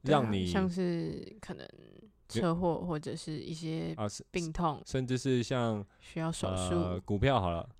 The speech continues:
Speaker 1: 哦，
Speaker 2: 最近股票不是，
Speaker 1: 股灾。
Speaker 2: 股-，<laughs> 股灾，台积电，呃，六百多到四百多嘛，对不对？
Speaker 1: 赔了。
Speaker 2: 赔了很多啊，我也赔了很多啊。所以你，当你看你自己对账单的时候，你，哎，亏，亏那个几，几十万，你
Speaker 1: 没有，App 删掉。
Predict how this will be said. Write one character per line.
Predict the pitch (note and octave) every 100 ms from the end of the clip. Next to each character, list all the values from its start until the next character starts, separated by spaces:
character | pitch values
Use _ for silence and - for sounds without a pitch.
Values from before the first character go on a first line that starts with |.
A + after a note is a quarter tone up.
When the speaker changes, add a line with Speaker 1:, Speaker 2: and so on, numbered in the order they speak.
| -
Speaker 1:
哦， | D3+
Speaker 2:
最 | B2+
近 | C3
股 | B2 G#2
票 | A#2+
不 | D3
是， | D#3+
Speaker 1:
股 |
灾。 | E3 E3+ - -
Speaker 2:
股-， | G#3+ - - - D2 - - D#3+ D3+ -
<laughs> | A#2
股 |
灾， | C3 C#3+
台 | B2
积 | B2
电， | C#3 D3+ B2 - - -
呃， | B2 A#2+ A2+
六 | D#3
百 | C3 G2+
多 | B2 C3
到 | B2 C3 A#2+
四 | -
百 | G#2 F2+
多 | G2+
嘛， | G2+ F2+ - -
对 | A2+
不 |
对？ | A2+ G#2+
Speaker 1:
赔 | D3
了。 | D3+ D3 - D#3+ - - - -
Speaker 2:
赔 | C#3
了 | C3
很 | A2+
多 | B2 B2+
啊， | A#2+
我 | C#3
也 | C#3
赔 | A#2+
了 | B2
很 | G#2+
多 | G2 G#2+
啊。 | G#2+ A2+ -
所 | - D#3
以 | D#3 - _
你， | B2 B2+ _
当 | F3 F3
你 |
看 | B2 D#3+
你 | B2+
自 | A#2+
己 | D3
对 | C#3 C#3
账 | C3 B2
单 | B2
的 | A2+
时 | -
候， | A2+ B2
你， | G2+ F#2+ -
哎， | - B2+ - _
亏， | - D3+
亏 | - D#3
那 | D3+
个 | D3
几， | B2 - A#2 - - -
几 | A#2 G#2+
十 | A#2
万， | C3 B2+ G2+ - - - - _ _ _ -
你 | D3
Speaker 1:
没 | E3+
有， | D#3 D#3 -
App | F#3+ F#3 F3+ D#3
删 | D#3 E3 E3+
掉。 | F3+